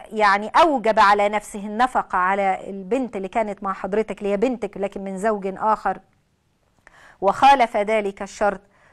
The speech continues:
فقد وقع في إثم عظيم. لأن ال-، ال-، ال-، ده المؤمنون والمسلمون دوما زي ما أخبر النبي عليه الصلاة والسلام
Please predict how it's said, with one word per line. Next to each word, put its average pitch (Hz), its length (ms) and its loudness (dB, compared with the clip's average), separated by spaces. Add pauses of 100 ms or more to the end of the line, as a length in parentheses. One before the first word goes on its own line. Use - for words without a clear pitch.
فقد 196 320 -2
وقع 208 340 2
في 202 260 -10
إثم 202 300 -12
عظيم. 185 480 -6 (380)
لأن 226 360 -2
ال-، 208 260 -4
ال-، 196 320 -6
ال-، 190 560 -6
ده 254 180 2
المؤمنون 220 680 -4
والمسلمون 220 840 -4
دوما 233 440 0
زي 202 180 -4
ما 208 140 -4
أخبر 208 240 -4
النبي 208 300 -6
عليه 208 160 -2
الصلاة 214 360 -6
والسلام 240 440 -4